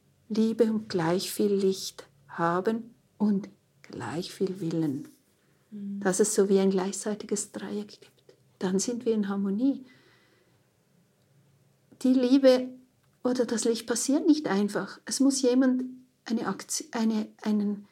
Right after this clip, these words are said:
Speaker 1: Anspruch stellen an das.
Speaker 2: Und wer ist dieser jemand in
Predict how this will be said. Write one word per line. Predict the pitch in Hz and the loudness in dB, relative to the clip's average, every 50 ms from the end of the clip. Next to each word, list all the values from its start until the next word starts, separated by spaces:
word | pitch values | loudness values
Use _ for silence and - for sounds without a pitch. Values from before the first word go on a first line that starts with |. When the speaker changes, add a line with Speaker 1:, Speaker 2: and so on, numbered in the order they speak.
| _ _ _ - | _ _ _ 2
Speaker 1:
Anspruch | 240 262 294 302 302 - - - 220 220 214 - | 8 8 8 8 8 4 2 6 6 6 8 6
stellen | - - - 214 214 214 208 202 202 | 0 6 8 8 8 8 6 4 4
an | 196 190 190 | 4 2 2
das. | 190 190 190 185 - - - - _ _ _ _ _ _ - _ _ _ _ - _ _ _ _ _ _ _ _ _ _ _ _ _ _ _ _ _ _ _ _ _ _ _ _ _ _ _ _ _ _ _ _ _ _ _ - - - - - - - - - | 0 -2 -4 -6 -8 -8 -10 -12 _ _ _ _ _ _ -20 _ _ _ _ -20 _ _ _ _ _ _ _ _ _ _ _ _ _ _ _ _ _ _ _ _ _ _ _ _ _ _ _ _ _ _ _ _ _ _ _ -20 -20 -20 -20 -20 -20 -18 -6 2
Speaker 2:
Und | - 226 226 226 226 - - - - _ _ _ _ _ - | 4 6 6 6 4 0 -6 -10 -20 _ _ _ _ _ 0
wer | - 220 202 202 214 233 - 269 | 0 2 6 6 6 6 6 4
ist | 277 277 - - - | 4 2 0 -4 -2
dieser | 233 240 233 233 240 220 | -2 -2 2 2 2 2
jemand | 214 208 202 202 214 214 226 226 214 208 202 208 | 2 2 2 2 4 4 4 4 4 2 2 2
in | 190 202 196 190 190 185 - - | 0 0 0 0 0 -2 -4 -8